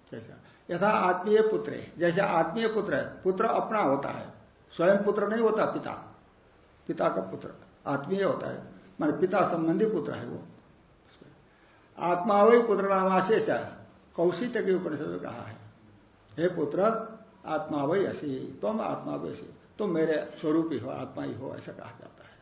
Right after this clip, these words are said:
क्यों? ऐसी स्थिति में कहा गया, एक संप्रतिपत्ति कर्म होता है, अंतिम अवस्था में पिता पुत्र को सौंपता है। क्या सौंपता है? जीवन भर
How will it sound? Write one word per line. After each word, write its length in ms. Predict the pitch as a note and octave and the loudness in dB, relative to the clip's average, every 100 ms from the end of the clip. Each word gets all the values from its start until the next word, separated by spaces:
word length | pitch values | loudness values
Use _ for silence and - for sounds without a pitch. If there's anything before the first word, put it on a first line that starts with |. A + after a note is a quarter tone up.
| - - _ - | -20 -20 _ -2
क्यों? 360 | F3+ E3 - - - - - - - | 0 0 -2 -6 -16 -20 -20 -8 2
ऐसी 340 | F#3 A#3 A3+ | 2 2 0
स्थिति 180 | G#3 G3 | 0 0
में 140 | F3+ | 0
कहा 220 | F#3+ G#3 | 0 0
गया, 160 | - E3+ | 0 0
एक 220 | G3 F3+ | 0 -2
संप्रतिपत्ति 880 | - F3+ - G3+ A3+ G3 G#3 G#3 G3+ | -2 -6 -4 -4 -4 -4 -4 -4 0
कर्म 220 | G3 - - | 2 2 -2
होता 200 | - - | -8 -14
है, 120 | - - - - - - E3 | -16 -18 -20 -20 -20 -14 -8
अंतिम 320 | F#3 F#3 G#3 | -6 -4 -2
अवस्था 380 | D#3+ D3 D3 C3+ | -2 -4 -4 -6
में 160 | C3 | -4
पिता 520 | C#3+ C#3+ A#2+ - - - - | -4 -2 -2 -4 -10 -16 -4
पुत्र 240 | F#3+ F#3+ | -2 0
को 440 | D#3 C#3 - - - - | 0 -2 -2 -8 -18 -8
सौंपता 340 | E3+ F#2+ - - | -2 -2 -2 -10
है। 180 | - - - _ - - - - - _ | -12 -18 -20 _ -20 -20 -20 -20 -20 _
क्या 120 | D#3 | -6
सौंपता 420 | D3 D3+ D3 - D3+ | -4 -4 -6 -4 -4
है? 240 | D3 - - - - _ | -4 -8 -14 -20 -20 _
जीवन 220 | D3 E3+ F3+ | 0 4 4
भर 220 | D#3 | 6